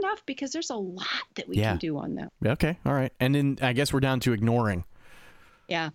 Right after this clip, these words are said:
Speaker 1: And then you gotta get really honest with yourself, and you have to dive into the reality. We don't like to live in reality, but we have to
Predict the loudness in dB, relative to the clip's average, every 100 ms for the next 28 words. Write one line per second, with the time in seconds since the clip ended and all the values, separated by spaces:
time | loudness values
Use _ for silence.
0 | _ -2 2 2 4 2 2 2 0 0
1 | 0 0 2 2 0 0 -2 -4 -4 -2
2 | 0 0 0 2 2 2 0 -2 -4 0
3 | 2 4 4 2 0 0 0 2 0 2
4 | 2 2 2 2 2 2 2 2 2 2
5 | 2 0 0 0 2 0 -2 -2 0 -2
6 | 0 0 0 0 0 2 2 2 2 2
7 | 0 0 -2 -2 -2 0 -2